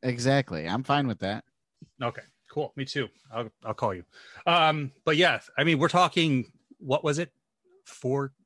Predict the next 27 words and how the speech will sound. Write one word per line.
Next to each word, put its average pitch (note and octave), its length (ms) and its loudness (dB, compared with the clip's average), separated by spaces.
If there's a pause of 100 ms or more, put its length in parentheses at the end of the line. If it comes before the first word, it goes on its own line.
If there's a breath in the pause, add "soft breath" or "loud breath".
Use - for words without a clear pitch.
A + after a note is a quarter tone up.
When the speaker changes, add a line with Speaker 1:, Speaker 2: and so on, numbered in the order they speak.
(160)
Speaker 2:
to A#2+ 80 -8
five G#2+ 400 -6
grand A2+ 460 -8
for - 120 -16
two - 120 -12
people? B2+ 80 -4 (160)
Speaker 1:
Six. - 800 -2
Uh, A#2+ 320 6
Speaker 2:
Six B2 160 4
Speaker 1:
for C3+ 140 4
a - 20 6
Speaker 2:
grand? A#2+ 160 2
Speaker 1:
fa-, D3+ 220 2
for D3 180 0
a C3+ 60 2
family D#3+ 360 0
of B2+ 120 -2
four. A#2+ 460 -2 (540)
It's - 120 -2
Speaker 2:
Yes. B2 180 0
Speaker 1:
fi-, A#2+ 260 -2
it's B2 160 -2
five, B2 800 0 (280)
uh, G2+ 300 0
five A2+ 380 0
ninety-nine G#2+ 960 -4 (240)
ninety-nine. F#2+ 760 -4